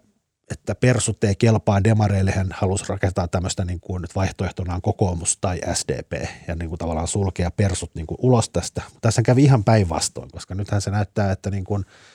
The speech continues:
vanha peli-, politiikan oppi on se, että niin kuin se puolue, mistä puhutaan, niin se hyötyy siitä. Ja nythän tästä niin kuin tavallaan kehystetään persut tähän vaalikamppailun keskiöön, mikä on niin kuin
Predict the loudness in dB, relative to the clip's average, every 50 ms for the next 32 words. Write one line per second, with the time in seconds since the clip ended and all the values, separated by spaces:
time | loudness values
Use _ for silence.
0 | _ _ _ _ _ _ _ _ _ _ _ _ _ _ _ _ _ _ _ _
1 | _ _ _ _ _ _ 2 4 6 6 6 6 6 6 4 4 2 2 4 6
2 | 6 6 6 6 4 6 4 4 2 2 0 -2 0 0 0 0 0 0 0 -2
3 | -2 -2 -4 -6 -4 0 0 0 2 4 4 4 6 4 4 2 2 0 0 -2
4 | -2 0 2 2 2 2 2 0 -2 -4 -2 -2 -2 0 2 2 2 0 -2 -4
5 | -8 -8 -6 -6 -6 -4 -4 -4 -4 -4 -4 -4 -4 -4 -4 -4 -4 -4 -4 -4
6 | -4 -4 -4 -2 -2 -2 0 0 -2 -2 -4 _ 2 4 4 4 4 2 0 -4
7 | -4 -2 0 0 0 0 2 4 4 4 4 2 -2 -6 -8 -12 -12 -8 -6 -4
8 | -2 -2 -2 0 0 2 2 0 0 -2 -4 -6 -6 _ -6 -6 -4 -6 -2 0
9 | 0 0 2 0 -4 -8 -10 -12 -10 -10 -12 -12 -14 -16 -20 -16 _ -10 -10 -6
10 | -6 -6 -4 -4 -6 -6 -6 -6 -6 -6 -6 -8